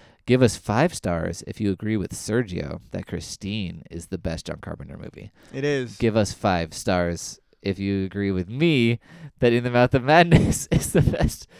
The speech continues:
Speaker 1: John Carpenter movie of
Speaker 2: And
Speaker 1: the
Speaker 2: give
Speaker 1: month.
Speaker 2: us five stars if you agree with Matt that Halloween is the best Carpenter film.
Speaker 1: I don't, I, I,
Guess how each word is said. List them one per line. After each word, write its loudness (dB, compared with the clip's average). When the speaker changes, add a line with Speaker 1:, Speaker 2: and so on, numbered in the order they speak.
Speaker 1:
John -4
Carpenter 0
movie -4
of 0
Speaker 2:
And -4
Speaker 1:
the -4
Speaker 2:
give -4
Speaker 1:
month. -4
Speaker 2:
us -16
five -8
stars -2
if -16
you -6
agree -8
with -10
Matt -2
that -6
Halloween -6
is -14
the -10
best -14
Carpenter -16
film. -16
Speaker 1:
I -8
don't, -4
I, 4
I, 2